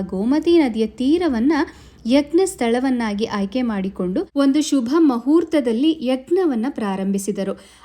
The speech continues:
ಅಂತಹ ಮಹಾಯಜ್ಞವನ್ನ ನೋಡಿ ಕೃತಾರ್ಥರಾಗಬೇಕೆಂಬ ಅಭಿಲಾಷೆಯಿಂದ ಭರತಖಂಡದ ನಾಲ್ಕು ದಿಕ್ಕಿನಿಂದಲೂ ಅನೇಕ ತಪೋಧನರು ಆಗಮಿಸೋದಕ್ಕೆ ಪ್ರಾರಂಭಿಸಿದ್ರು.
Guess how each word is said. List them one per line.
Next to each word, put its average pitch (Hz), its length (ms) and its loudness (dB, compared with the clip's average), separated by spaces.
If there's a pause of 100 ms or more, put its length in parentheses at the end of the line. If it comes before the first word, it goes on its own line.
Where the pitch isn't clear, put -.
ಅಂತಹ 277 460 2
ಮಹಾಯಜ್ಞವನ್ನ 262 1160 2
ನೋಡಿ 208 300 -2
ಕೃತಾರ್ಥರಾಗಬೇಕೆಂಬ 226 1400 -2 (200)
ಅಭಿಲಾಷೆಯಿಂದ 240 800 0 (540)
ಭರತಖಂಡದ 247 720 0 (180)
ನಾಲ್ಕು 262 720 0
ದಿಕ್ಕಿನಿಂದಲೂ 233 720 2
ಅನೇಕ 247 720 0
ತಪೋಧನರು 254 840 -2
ಆಗಮಿಸೋದಕ್ಕೆ 196 800 -4
ಪ್ರಾರಂಭಿಸಿದ್ರು. 196 720 -4